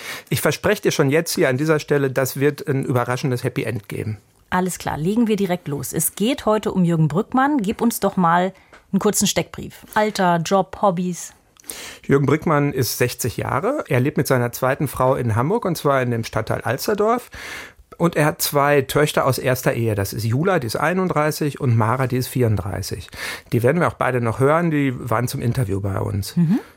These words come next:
Speaker 1: Er arbeitet damals bei der Lufthansa als eine Art Repräsentant und ist weltweit für die Auslieferung neuer Flugzeuge unterwegs.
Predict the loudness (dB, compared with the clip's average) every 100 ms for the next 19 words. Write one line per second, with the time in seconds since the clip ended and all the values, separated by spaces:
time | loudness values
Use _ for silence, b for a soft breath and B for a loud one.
0 | _ -2 0 0 0 0 2 2 2 2
1 | 2 4 2 2 0 0 0 0 -2 -2
2 | -2 0 -4 -4 -4 -2 -2 0 0 0
3 | -2 0 2 2 0 -4 B B B B
4 | 0 0 2 2 2 2 2 2 2 0
5 | 2 2 2 2 0 2 2 4 4 2
6 | 0 0 -2 -2 0 0 0 -2 -2 -4
7 | -8